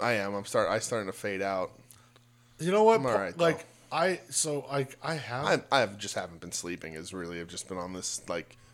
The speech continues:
Speaker 1: five and a half hours of sleep a night kind of run for the last two, three weeks. So
Speaker 2: Yeah, me, I just,
Speaker 1: you know,
Speaker 2: I
Speaker 1: it's
Speaker 2: don't know.
Speaker 1: picked the wrong time to stop drinking Monsters. Joe Sposto's drinking all the,
Speaker 2: <sighs> I
Speaker 1: all the,
Speaker 2: know,
Speaker 1: all the,
Speaker 2: right?
Speaker 1: all the
Speaker 2: He,
Speaker 1: reins
Speaker 2: he
Speaker 1: for the
Speaker 2: starts
Speaker 1: world.
Speaker 2: drinking 'em and we stop.
Speaker 1: Yeah.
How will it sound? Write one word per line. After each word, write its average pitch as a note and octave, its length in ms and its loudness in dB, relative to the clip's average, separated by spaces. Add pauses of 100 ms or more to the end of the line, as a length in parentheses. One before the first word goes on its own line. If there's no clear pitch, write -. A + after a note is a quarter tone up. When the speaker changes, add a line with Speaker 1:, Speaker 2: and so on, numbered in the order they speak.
Speaker 1:
five G2 400 -2
and F#2 100 -8
a - 20 -6
half G2 240 -6
hours F2+ 300 -2
of - 80 -8
sleep G2+ 260 -6
a F2+ 40 -6
night F#2+ 340 -8
kind E2+ 220 -10
of F2+ 100 -8
run F#2+ 260 -2
for - 140 -14
the F2+ 80 -4
last F#2 320 -4
two, G2 240 -6 (100)
three G2 180 -6
weeks. F#2+ 300 -6
So G2 360 -8
Speaker 2:
Yeah, F3 500 -2
me, D#3 220 0
I C3 100 4
just, A2 380 -2
Speaker 1:
you F#2 60 -14
know, F2+ 280 -8
Speaker 2:
I G2+ 40 -6
Speaker 1:
it's G2+ 80 -8
Speaker 2:
don't E2+ 180 -14
know. - 100 -16
Speaker 1:
picked A#2+ 180 -6
the G#2+ 80 -6
wrong G2+ 220 0
time G2+ 320 -4
to - 20 -10
stop G2+ 340 -2
drinking G2+ 580 -8
Monsters. G#2 680 -4 (240)
Joe C3+ 180 4
Sposto's C#3 500 2
drinking B2 260 2
all A#2+ 180 8
the, A2 140 4 (160)
Speaker 2:
<sighs> - 160 -12
I E3 120 12
Speaker 1:
all - 60 12
the, G#3 60 12
Speaker 2:
know, F#3 60 12
Speaker 1:
all D#3 120 12
the, D#3+ 60 12
Speaker 2:
right? G3 240 12
Speaker 1:
all D#3+ 160 12
the D#3 100 10
Speaker 2:
He, C3+ 80 2
Speaker 1:
reins D#3+ 320 10
Speaker 2:
he E3 140 4
Speaker 1:
for C4+ 60 10
the C3+ 60 10
Speaker 2:
starts G3+ 260 12
Speaker 1:
world. C3+ 100 10
Speaker 2:
drinking G#3+ 300 12
'em F3+ 100 6
and F3 140 4
we F#3+ 120 6
stop. D3+ 480 8
Speaker 1:
Yeah. A#2 300 8